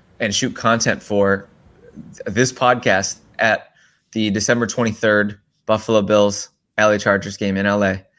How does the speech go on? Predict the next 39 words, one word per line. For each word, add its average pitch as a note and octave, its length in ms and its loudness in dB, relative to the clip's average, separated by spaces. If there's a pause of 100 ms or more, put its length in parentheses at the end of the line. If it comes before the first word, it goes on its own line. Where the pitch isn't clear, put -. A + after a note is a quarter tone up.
(560)
Um, F#2 420 -2 (140)
and G#2 200 2
then A2+ 360 2
the G#2+ 80 -8
Bills G#2+ 400 0 (160)
one A#2 240 0
week B2+ 140 0
after, G#2 260 0
'cause B2 140 -6
you E3+ 80 2
guys C3 120 2
know A2+ 120 0
I'm F2+ 120 -4
a F#2 60 -10
diehard F#2+ 480 0
Bills F#2 220 -4
fan. F2 220 -6
Like, F#2 200 -14 (480)
um, F#2+ 400 -2 (420)
the A2 180 2
week A#2+ 260 2
after, G2 320 0
I'll F2+ 80 -4
be F#2+ 120 -4
attending, F#2+ 580 -4 (120)
uh, F2+ 280 -2 (400)
Bills G#2 520 0 (100)
Patriots G2+ 680 -2 (440)
in G#2 180 2
New G2 80 2
York. F#2+ 320 0
So F#2+ 340 0 (360)
the A2+ 80 -2
Bills B2 260 4
playoff A#2 360 2
push A2 400 0
will G#2+ 180 -2
be, G#2 340 0
uh, G2+ 340 2